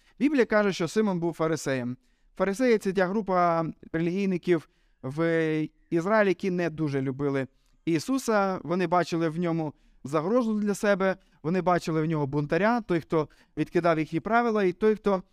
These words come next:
поступав так, як їм це не подобалося. Якщо подивитися очима вище про Ісуса Христа,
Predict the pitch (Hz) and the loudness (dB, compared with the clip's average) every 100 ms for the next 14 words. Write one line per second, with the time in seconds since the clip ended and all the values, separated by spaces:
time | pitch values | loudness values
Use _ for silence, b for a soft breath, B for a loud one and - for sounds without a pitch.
0 | _ _ - 180 - - 190 180 180 170 | _ _ -4 -4 -4 0 -2 2 2 2
1 | 190 180 190 180 - b 202 208 196 208 | -2 -2 0 0 -2 b -2 0 0 2
2 | 226 147 131 - 160 - 175 180 190 190 | 2 2 -2 0 -2 -2 -4 -2 0 0
3 | 180 175 165 b b b 165 - 190 180 | -2 0 -2 b b b -6 -2 -2 -2
4 | 175 277 - 208 180 170 160 - 170 175 | 0 0 2 0 0 -2 -6 -8 -2 -2
5 | 165 180 185 180 175 - 196 190 156 | -2 -4 -6 -4 -6 0 2 2 0